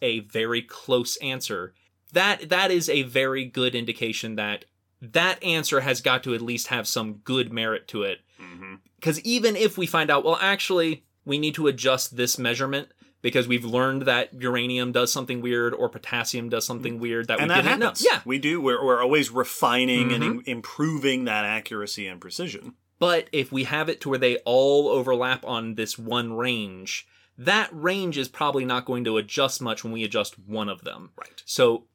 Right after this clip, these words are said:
Speaker 1: this still gives us a pretty solid dating system to work with, even as we continue to learn and adjust and better understand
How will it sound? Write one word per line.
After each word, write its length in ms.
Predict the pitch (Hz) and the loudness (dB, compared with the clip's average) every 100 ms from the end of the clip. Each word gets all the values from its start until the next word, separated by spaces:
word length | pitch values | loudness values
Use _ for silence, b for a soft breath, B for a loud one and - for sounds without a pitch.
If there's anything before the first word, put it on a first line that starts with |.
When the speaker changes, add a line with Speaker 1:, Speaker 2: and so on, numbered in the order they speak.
| _ | _
Speaker 1:
this 340 | 123 107 165 165 | -12 -2 0 0
still 240 | - 165 | 0 0
gives 220 | 147 147 143 | 2 0 2
us 140 | 135 | 0
a 120 | 120 120 | -2 -6
pretty 480 | - - 127 131 | -6 -2 0 0
solid 920 | 123 - - 127 123 120 113 110 117 - 110 - | -4 -4 0 0 2 2 0 -2 -8 -10 -20 -6
dating 380 | 117 113 107 104 | -4 -2 -4 -4
system 460 | - 101 - 104 98 | -6 -6 -6 -8 -8
to 100 | 101 | -4
work 280 | 117 123 110 | 0 0 0
with, 200 | 101 98 _ _ _ | -4 -4 _ _ _
even 400 | 220 226 220 226 - | -4 0 2 2 0
as 320 | 185 196 196 | 0 0 0
we 100 | 170 | -2
continue 420 | 165 151 - 147 135 | -4 -6 -6 -4 -2
to 80 | |
learn 300 | 127 135 135 | -2 -2 -4
and 160 | 110 123 | -4 -4
adjust 420 | 120 127 113 - 160 | 0 0 0 -2 -4
and 280 | 120 113 | -4 -4
better 400 | - 131 139 135 | -2 0 2 0
understand 960 | 131 123 113 - - 165 139 113 107 104 | -2 -2 -2 -2 0 0 0 -2 -4 -10